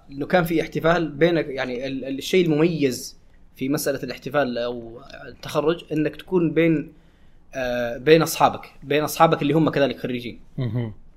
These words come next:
Speaker 1: ما في، ما، ما هو بالإمكان إنك تسوي هذا الشيء هنا. الكلام الذي قلته قبل قليل جميل جدًا، ويستطيع الواحد يكتبه كذا، وأدبيات حلوة
Speaker 2: ما حد كان
Speaker 1: ولا
Speaker 2: يتخيل العيد بدون أهلنا وعوائلنا وناسنا
Speaker 1: تخيل.
Speaker 2: وصراحاتنا
Speaker 1: أيوة.
Speaker 2: وفضائل.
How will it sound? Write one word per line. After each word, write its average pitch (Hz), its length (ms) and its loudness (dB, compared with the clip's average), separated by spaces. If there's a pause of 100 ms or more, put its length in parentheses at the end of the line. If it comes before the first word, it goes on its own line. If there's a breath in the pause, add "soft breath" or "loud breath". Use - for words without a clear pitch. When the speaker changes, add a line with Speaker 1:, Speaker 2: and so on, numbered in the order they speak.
Speaker 1:
ما 233 160 0
في، 214 200 2
ما، 165 200 0
ما 220 220 0
هو 226 80 4
بالإمكان 175 340 0
إنك 135 120 -4
تسوي 151 200 -4
هذا 147 100 -4
الشيء 135 240 -8
هنا. 131 100 -14 (260 soft breath)
الكلام 208 280 4
الذي 190 140 4
قلته 185 240 2
قبل 156 160 0
قليل 180 220 0
جميل 170 260 0
جدًا، 127 300 -6
ويستطيع 123 320 -6
الواحد 139 240 -2
يكتبه 123 300 -10
كذا، 117 180 -10
وأدبيات 135 640 -2
حلوة - 160 0
Speaker 2:
ما 196 80 6
حد 208 80 2
كان - 80 8
Speaker 1:
ولا 190 80 10
Speaker 2:
يتخيل 175 320 8
العيد 147 380 6
بدون 139 420 4
أهلنا 127 420 4
وعوائلنا 113 580 2
وناسنا 123 380 6
Speaker 1:
تخيل. 156 100 8
Speaker 2:
وصراحاتنا 143 540 8
Speaker 1:
أيوة. 185 100 10
Speaker 2:
وفضائل. 160 340 10